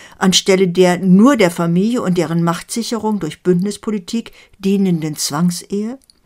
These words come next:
Hatte die Kirche mit der Entmachtung der Familie nicht dem Individuum mehr Freiheit gegeben, auch die seinen Gefühlen zu folgen? Gewiss hat die christliche Kirche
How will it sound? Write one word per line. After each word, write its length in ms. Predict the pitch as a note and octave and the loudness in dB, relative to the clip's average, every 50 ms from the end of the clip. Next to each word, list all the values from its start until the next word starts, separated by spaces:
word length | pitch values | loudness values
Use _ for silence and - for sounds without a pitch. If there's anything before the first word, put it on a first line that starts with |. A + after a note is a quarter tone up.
| _ _ | _ _
Hatte 260 | - - F#4 F#4 C4 G3 | -6 -4 -4 -2 -2 -2
die 160 | F3 F3 F3 | -2 -4 -6
Kirche 380 | - - A#3+ C#4 D#4+ - B3+ | -6 -4 -4 -4 -4 -2 -2
mit 200 | G3 F#3 F3 F3 | -2 -2 -2 -2
der 100 | F3+ - | -4 -6
Entmachtung 500 | - D#3 E3+ G3+ B3 - - - - F#3+ | -8 -4 -2 -2 -2 -2 -4 -4 -4 -2
der 80 | E3 D#3 | -2 -2
Familie 560 | - F3 D3 D#3 D#3+ F3 G3+ G#3+ A3+ A#3+ A#3+ - - - - - | -4 -6 -6 -4 -2 0 0 2 2 0 0 0 -4 -16 -12 -2
nicht 320 | - F#3+ F#3 F3 - - - | 0 2 2 2 0 -4 -4
dem 200 | D#3 D#3 - - _ | -4 -4 -6 -6 _
Individuum 760 | - D#3 E3 E3 D3+ - D#3 D#3+ E3+ F3 A3 A3 A3+ A3+ G#3+ - _ | -2 0 0 0 -2 -2 -4 -4 -2 -2 -2 0 0 -2 -2 -4 _
mehr 320 | - F3+ F#3 F#3 F3 E3 | 2 4 4 4 4 2
Freiheit 540 | - - - - C3 C#3+ D#3 E3+ F3 F3+ - | 0 -6 -10 -10 -10 -8 -6 -8 -8 -8 -8
gegeben, 520 | G3+ G3 G3 - G#3 G#3+ A3+ - C#4+ D4 - _ _ | -10 -10 -10 -8 -10 -10 -8 -10 -12 -14 -14 _ _
auch 200 | - E3+ E3+ - | -6 -6 -6 -6
die 340 | - - F3+ F3+ G#3 C4+ - | -6 -4 -4 -2 -4 -4 -8
seinen 320 | - - D#3+ C#3+ D3+ D#3 D#3 | -10 -8 -8 -6 -6 -6 -6
Gefühlen 460 | D#3 D3 - - - D#3+ E3+ F3+ F3+ | -8 -10 -10 -8 -4 -2 -2 -2 -2
zu 140 | F3 G#3 F#3+ | -2 -6 -10
folgen? 420 | - - G3+ G3 G3+ G#3 A3+ C#4 - - - _ _ _ _ _ _ _ _ _ _ - - - - - - - - | -10 -10 -10 -8 -8 -8 -10 -12 -14 -16 -20 _ _ _ _ _ _ _ _ _ _ -20 -20 -20 -20 -20 -8 -2 2
Gewiss 260 | A#3+ C4+ F#4+ F#4+ - | 2 4 4 2 0
hat 120 | D#4 C#4+ | -2 -4
die 80 | C#4+ B3 | -6 -6
christliche 460 | - - C#4 - - C4 A#3 - A3 | -6 -6 -8 -6 -6 -6 -6 -6 -8
Kirche 580 | - - A#3+ A#3 A#3 - - A#3 A3+ A3 - | -8 -6 -4 -4 -4 -2 -4 -4 -4 -4 -6